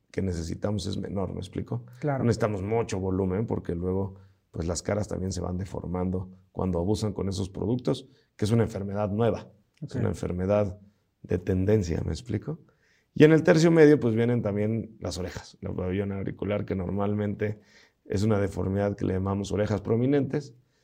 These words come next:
Speaker 1: y puede ser porque la concha auricular, o sea, la, la copita de la concha es muy grande, o porque la oreja no tiene una forma adecuada,
Speaker 2: Ujú.
Speaker 1: ¿no? Y esa la corregimos muy sencillo.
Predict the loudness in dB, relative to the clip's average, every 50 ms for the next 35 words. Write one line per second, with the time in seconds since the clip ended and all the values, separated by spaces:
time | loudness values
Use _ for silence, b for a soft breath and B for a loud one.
0 | _ _ _ _ -6 -6 -6 0 2 4 4 4 4 2 2 2 0 -2 -2 0
1 | -2 -2 -2 -2 -2 0 2 4 4 4 4 4 4 4 2 0 0 0 0 0
2 | 0 0 -2 -2 -2 -2 0 0 -2 -4 -6 b b b b b b _ -4 -4
3 | -4 -2 -2 0 4 4 4 6 8 6 6 6 4 2 0 0 0 2 2 4
4 | 4 6 6 4 4 4 4 4 4 2 2 -2 -4 -4 -4 -4 -4 -2 -2 -2
5 | -2 -4 -2 -2 -4 -4 -4 b b b b b _ -6 -4 -2 -2 0 -2 -2
6 | 0 0 -2 -2 -4 -4 -6 -6 -4 -4 -6 -6 -6 -8 -8 -10 -12 -12 -12 -14
7 | -8 -6 -6 -4 -4 -6 -6 -4 -2 -2 -2 -2 -4 -12 -20 _ _ _ 2 4
8 | 4 4 6 4 2 2 -2 -4 -6 -4 -4 -2 -2 -2 -2 -2 -2 -4 -4 -4
9 | -4 0 2 2 4 4 2 0 -2